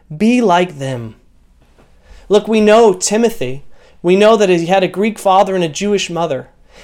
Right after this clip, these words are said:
And we know that for the good of others, in the book of Acts, despite the fact the church said he did not need to be circumcised, as an adult male, he chose to be circumcised so that he could minister better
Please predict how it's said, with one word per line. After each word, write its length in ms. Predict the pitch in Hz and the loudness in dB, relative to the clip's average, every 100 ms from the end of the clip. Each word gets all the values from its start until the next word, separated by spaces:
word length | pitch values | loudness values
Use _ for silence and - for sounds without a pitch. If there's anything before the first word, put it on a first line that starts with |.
| - | 0
And 140 | 202 | 2
we 100 | 226 | 4
know 320 | 226 226 247 | 4 6 6
that 220 | 226 202 - | 4 0 -2
for 240 | - 226 | 0 2
the 100 | 214 | 2
good 460 | 175 160 233 254 208 | -2 0 2 2 -2
of 340 | - 208 180 | -4 -4 -2
others, 640 | 196 202 175 123 - - - _ - - | -2 0 -2 -6 -8 -10 -12 _ -16 -2
in 120 | 196 | 0
the 80 | 190 | 4
book 240 | 233 240 | 2 2
of 100 | 202 | 0
Acts, 480 | 170 143 123 - - _ _ - | 2 0 -2 -8 -10 _ _ -4
despite 480 | 190 - 254 269 240 | -2 0 0 0 0
the 80 | |
fact 320 | 226 240 214 220 | 0 0 0 -2
the 80 | |
church 320 | 185 - 226 - | -6 -4 -4 -2
said 320 | 214 202 185 | 0 0 0
he 160 | 196 | -8
did 280 | 165 - 233 | -6 -2 0
not 360 | 220 208 208 196 | 2 2 0 -2
need 320 | 185 214 196 | -2 -2 -4
to 60 | 196 | -8
be 180 | 175 180 | -8 -8
circumcised, 880 | - 170 165 135 127 123 117 - - - - | -4 -4 -4 -10 -8 -8 -8 -10 -14 -20 -6
as 280 | 170 196 190 | 2 2 2
an 80 | 196 | 0
adult 640 | 170 147 170 196 196 - | -2 0 2 2 0 -10
male, 560 | 160 156 147 123 110 _ _ _ | -6 -4 -4 -6 -10 _ _ _
he 140 | - 185 | -6 -6
chose 460 | - 214 220 226 | -2 2 4 4
to 80 | 220 | -2
be 140 | 196 190 | -4 -4
circumcised 720 | - 175 175 - 147 135 131 | -2 -2 -4 -4 -2 -2 -2
so 80 | 147 | -6
that 100 | 139 | -6
he 100 | 143 | -8
could 220 | 156 143 | -12 -10
minister 560 | 151 175 208 208 - 180 | -4 0 0 0 -2 -4
better 420 | 147 135 123 | -4 -6 -8